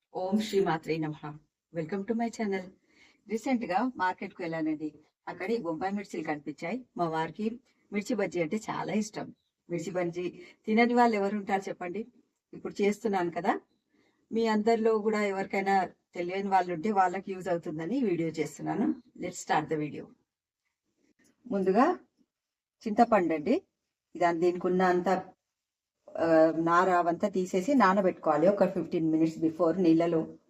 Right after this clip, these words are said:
ఈ చింతపండు, ఆ, అది ఈ మిక్సర్కి సరిపడా ఉప్పు, చిటికెడు జీలకర్ర వేయించి గ్రైండ్ చేసింది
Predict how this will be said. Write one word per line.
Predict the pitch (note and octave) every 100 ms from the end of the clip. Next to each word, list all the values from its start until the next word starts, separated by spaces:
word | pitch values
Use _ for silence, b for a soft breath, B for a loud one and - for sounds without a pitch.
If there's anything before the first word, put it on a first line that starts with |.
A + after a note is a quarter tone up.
| b b b b -
ఈ | F3 - - _ _ -
చింతపండు, | D#3 D#3+ E3+ E3+ D#3+ D#3+ - _ _ _ _ _ _ _ _ _ _ _ _ _ _ _ _ _ - _
ఆ, | - E4 - D#3+
అది | D#3+
ఈ | - F3 F3
మిక్సర్కి | F3 E3+ - G3 F3 F#3+
సరిపడా | F#3 E3 D#3 E3 G#3 B3 _ _ _ _ -
ఉప్పు, | D#3+ - F3 E3 - _ _ _ _ _ _ _ _ _ _ _ _ _ _ _ _ _ _ _ _ _ _ _ _ _ _ _ _ _ _ -
చిటికెడు | A3+ - F#3 D4 D#4+ - _ -
జీలకర్ర | F3 E3+ G3 D3+ -
వేయించి | - F3+ G#3 G#3 D4 F#4+ - _ _ _ -
గ్రైండ్ | E3+ E3+ F3 E3+
చేసింది | D#3 E3 D3+ A3 A4